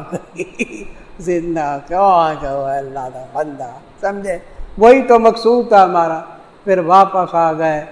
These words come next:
پاؤں کے نشان دیکھتے ہوئے۔ وہ نشان دیکھتے دیکھتے وہاں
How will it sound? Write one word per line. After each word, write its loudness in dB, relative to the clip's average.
پاؤں 6
کے -2
نشان -2
دیکھتے -6
ہوئے۔ -10
وہ 4
نشان 2
دیکھتے -2
دیکھتے -8
وہاں -4